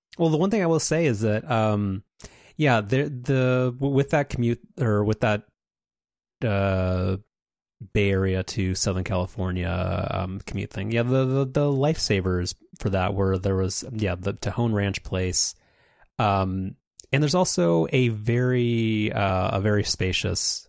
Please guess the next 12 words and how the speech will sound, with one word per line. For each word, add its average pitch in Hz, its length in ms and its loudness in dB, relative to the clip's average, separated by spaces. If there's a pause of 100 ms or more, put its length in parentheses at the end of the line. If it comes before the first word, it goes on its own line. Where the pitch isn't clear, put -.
um, 90 480 -2
Starbucks 90 760 -2
in 110 160 -4
a 95 40 -2
place - 320 -4
called - 260 -4 (140)
Coalinga. 98 920 -2 (1160)
Those, 104 180 2
those, 104 180 2
those 107 220 2
were 101 100 2
the 98 100 -2